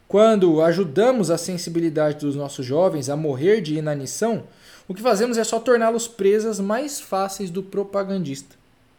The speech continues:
Muito importante isso que o C S Lewis coloca aqui. E olha, eu devo dizer que eu concordo com ele a partir da minha experiência como, <laughs> é, ali, professor e como criador de conteúdo na internet.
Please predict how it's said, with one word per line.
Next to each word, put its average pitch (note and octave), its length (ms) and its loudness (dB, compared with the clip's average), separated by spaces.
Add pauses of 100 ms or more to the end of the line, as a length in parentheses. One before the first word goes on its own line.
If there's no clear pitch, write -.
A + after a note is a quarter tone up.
(1600)
Muito F#3+ 140 0
importante F3+ 520 4
isso D3 140 -6
que D#3+ 80 -4
o C#3+ 40 -4
C - 120 -4
S D3+ 220 -2
Lewis C#3+ 180 -4
coloca F3 380 -2
aqui. G#3 300 -6
E F#3 80 -2
olha, F#3 340 0
eu F3 160 -6
devo F3+ 220 0
dizer D3+ 360 -2
que F#3+ 80 -4
eu G3 80 -2
concordo F3 640 -2
com D#3 180 -6
ele F3 180 -2
a G#3 60 -2
partir G3 320 -2
da G3 80 2
minha G3 180 0
experiência F#3 760 -2
como, E3+ 500 -4 (320)
<laughs> - 180 -20
é, D3+ 300 -6 (260)
ali, D#3 520 0 (120)
professor G#3 1000 4
e F#3 600 -2 (760)
como F#3+ 320 -2 (200)
criador G#3 380 2
de G3+ 80 -10
conteúdo G3 400 0
na G3+ 80 -2
internet. F3+ 580 -4